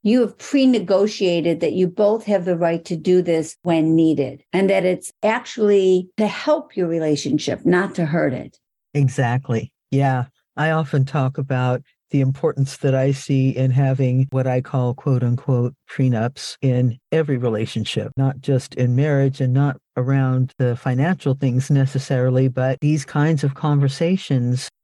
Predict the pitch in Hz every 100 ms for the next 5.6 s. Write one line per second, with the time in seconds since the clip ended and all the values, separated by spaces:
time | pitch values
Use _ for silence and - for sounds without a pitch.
0 | _ _ _ - 127 127 127 123 131 131
1 | 131 131 131 127 123 120 120 120 139 135
2 | 131 139 135 147 139 139 123 127 127 123
3 | 131 143 135 139 - 127 127 139 143 139
4 | - 131 - 135 156 147 - 131 123 -
5 | 120 113 135 120 127